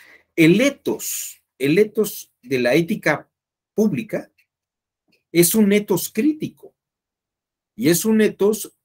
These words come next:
eh, que nos hace, de alguna forma,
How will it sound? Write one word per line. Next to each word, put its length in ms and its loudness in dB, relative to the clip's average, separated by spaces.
eh, 680 -6
que 120 2
nos 300 -2
hace, 500 -6
de 100 -4
alguna 280 -2
forma, 600 -2